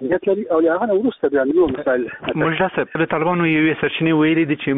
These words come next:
Speaker 2: موږ تر هغو پورې چې نړیوال ځواکونه له افغانستانه وتلي نه وي، موږ اوربند نه کوو. ویلي دي چې اوس موږ د جګړې په ډګر کې برلاسي یو او که چیرې دوی موږ سره ژمنه وکړي یوازې چې ځواکونه باسو او ژمنې نه بیرته په شا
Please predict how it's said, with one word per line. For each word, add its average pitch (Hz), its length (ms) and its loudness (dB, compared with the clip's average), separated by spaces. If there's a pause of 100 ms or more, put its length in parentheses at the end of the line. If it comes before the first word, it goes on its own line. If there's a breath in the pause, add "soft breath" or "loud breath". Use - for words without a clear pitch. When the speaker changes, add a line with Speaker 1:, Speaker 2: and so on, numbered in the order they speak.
(160)
Speaker 2:
موږ 135 380 2
تر 127 140 0
هغو 139 220 2
پورې 135 200 0
چې 135 280 2
نړیوال 113 340 0 (280)
ځواکونه 117 340 0
له 117 120 2
افغانستانه 131 500 -2
وتلي 135 400 0
نه 147 180 0
وي، 151 100 0 (120)
موږ 143 260 0
اوربند 120 400 2 (140)
نه 131 40 0 (120)
کوو. 104 260 2 (460)
ویلي 156 360 2
دي 151 80 -4
چې 147 220 -2 (400)
اوس 156 260 2 (120)
موږ 147 160 0
د 127 100 2
جګړې 120 300 2
په - 100 -4
ډګر 120 240 0
کې - 160 -6
برلاسي 120 540 0
یو 147 180 2 (140)
او 113 80 2
که - 120 -6
چیرې 165 320 0 (300)
دوی 165 140 2
موږ 151 260 0
سره 123 220 0
ژمنه 147 280 2
وکړي 113 320 -2
یوازې 113 360 0 (100)
چې 104 380 0
ځواکونه 110 500 0
باسو 139 260 -2
او 110 80 -2
ژمنې 120 400 0
نه 104 120 -2
بیرته 131 280 -2
په - 120 -4
شا 156 100 2